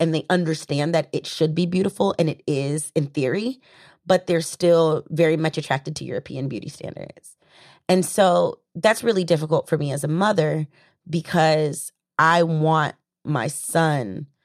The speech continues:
to be able to look at somebody and say, "She's really pretty." If, you know, he decides that he likes women, but <laughs>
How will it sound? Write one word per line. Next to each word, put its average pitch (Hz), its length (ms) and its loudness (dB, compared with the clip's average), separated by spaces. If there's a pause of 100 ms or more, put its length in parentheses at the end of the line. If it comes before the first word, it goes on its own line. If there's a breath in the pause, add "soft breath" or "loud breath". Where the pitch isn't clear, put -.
(420)
to 175 140 2
be 147 220 0
able 143 240 0
to 147 160 0
look 147 220 -2
at - 80 -8
somebody 143 340 -4
and - 180 -12
say, - 200 -10
"She's 208 280 -8
really - 260 -6
pretty." - 640 -4 (360)
If, - 360 2
you 147 100 -4
know, 92 140 -8
he 139 120 -12
decides - 360 -12
that - 100 -18
he - 60 -18
likes - 220 -14
women, - 300 -16
but - 180 -8
<laughs> - 300 -6